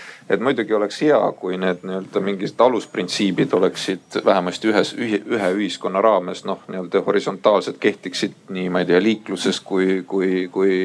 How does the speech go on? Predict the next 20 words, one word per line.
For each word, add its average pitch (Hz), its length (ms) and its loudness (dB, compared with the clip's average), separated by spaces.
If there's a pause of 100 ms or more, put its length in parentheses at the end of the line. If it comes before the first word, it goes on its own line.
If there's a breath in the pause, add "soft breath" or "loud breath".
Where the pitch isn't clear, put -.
(140)
eh, 92 880 -2
tervishoius 95 680 0
kui 98 260 0
mitmes 98 440 -6
teises 110 300 0
valdkonnas 104 380 -2
korraga. 127 360 2
No 113 100 -2
praktiliselt 104 560 -2
see 104 120 -4
ku-, 113 80 -4
peaaegu 104 320 2
kunagi 101 340 -2
nii 98 200 0
ei 92 100 0
ole. 92 280 2
Et 87 220 -10
eks 110 260 -2
inimühiskond 113 760 0
üldiselt, 113 480 2